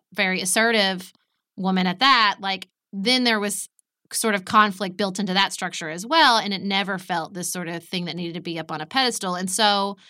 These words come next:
you know, I feel like what ev-, what millennials are always struggling with is the, are these institutions that we're being told are the answer that we can see nothing but questions in the face of, be it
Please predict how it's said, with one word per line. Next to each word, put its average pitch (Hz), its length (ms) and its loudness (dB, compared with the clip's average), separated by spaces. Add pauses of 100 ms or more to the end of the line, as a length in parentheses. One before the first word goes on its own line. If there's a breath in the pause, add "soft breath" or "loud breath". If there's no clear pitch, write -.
(540 loud breath)
you 254 80 0
know, 226 120 4
I 254 140 4
feel 339 260 -2
like 302 240 -2 (120)
what 226 260 -2
ev-, 240 280 -2
what 214 200 -2
millennials 208 480 -2
are 185 80 -2
always 185 240 0
struggling 202 420 -2
with 170 260 -6
is 185 140 -6
the, 175 400 -6
are 196 120 -2
these 190 180 -4
institutions 220 800 -2
that 175 140 -4
we're 196 120 -4
being 185 240 -2
told 180 440 -2
are 185 120 -2
the 175 160 -4
answer 190 640 0 (360 soft breath)
that 190 140 0
we 226 140 2
can 208 360 0
see 220 220 2
nothing 220 320 4
but 185 140 -2
questions 185 460 -4
in 170 60 -8
the 156 60 -4
face 156 300 -8
of, - 200 -12 (280)
be 214 200 2
it 208 200 -2